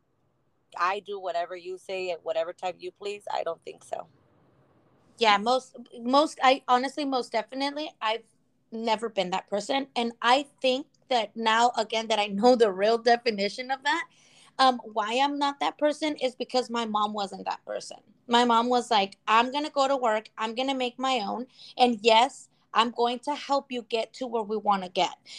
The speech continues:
Speaker 2: And that's how come they had multiple properties. That's how come they got into, you know, real estate and flipping homes. Why? Because she helped my dad.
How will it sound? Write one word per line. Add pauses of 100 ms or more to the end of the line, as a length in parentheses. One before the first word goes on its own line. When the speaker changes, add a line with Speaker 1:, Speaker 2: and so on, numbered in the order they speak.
(120)
Speaker 2:
And
that's
how
come
they
had
multiple
properties.
That's
how
come
they
got
into,
you
know,
real
estate
and
flipping
homes. (400)
Why? (320)
Because
she
helped
my
dad.